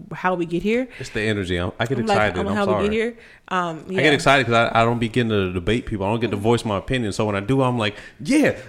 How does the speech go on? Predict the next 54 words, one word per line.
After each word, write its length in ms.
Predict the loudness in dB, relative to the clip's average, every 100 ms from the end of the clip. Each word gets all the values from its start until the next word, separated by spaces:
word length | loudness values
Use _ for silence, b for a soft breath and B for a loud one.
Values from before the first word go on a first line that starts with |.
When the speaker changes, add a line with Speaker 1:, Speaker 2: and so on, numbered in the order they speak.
| -8
Speaker 2:
this 220 | -2 0 0
is 80 |
how 220 | -2 0 -2
I 100 | -2
feel." 340 | 0 2 0
And 80 | -2
I'm 80 | -4
like, 200 | -6 -8 B B B B B B -18
"I 160 | -14 -10
am 240 | -10 -10
kinda 260 | -10 -12 -12 -12
big. 280 | -12 -12
I'm 140 | -14 -16
sorry." 420 | -16 -14 -14 -16 -12 -2
Speaker 1:
Yeah, 300 | 2 2 2
and 320 | 0 -2 0
we 100 | 2
have 140 | 0
to 80 | 0
have 120 | 0 0
a 40 |
whole 160 | 0 -2
apo-, 200 | -2 -2
he 140 | 0
has 140 | 0 0
to 60 |
apologize 520 | -2 0 0 0 -2 -4
to 60 |
me 100 | -6
'cause 80 | -4
I'm 140 | -4
not 140 | -4 -4
talking 220 | -4 -4
to 40 | -6
him 60 |
the 60 | -6
next 200 | -8 -4
day 160 | -4 -4
'cause 100 | -6
I'm 120 | -6
like, 100 | -6 -6
"You 60 |
know 100 | -4
what? 140 | -2 -4
I'm 80 |
tired 260 | -2 -2 -2
of 60 | -4
apologizing, 420 | -4 -4 -4 -6
being 140 | -6
the 60 | -6
bigger 140 | -6 -6
person. 400 | -6 -6 -10 -6
Fuck 240 | -2 0 0
that. 260 | -2 -2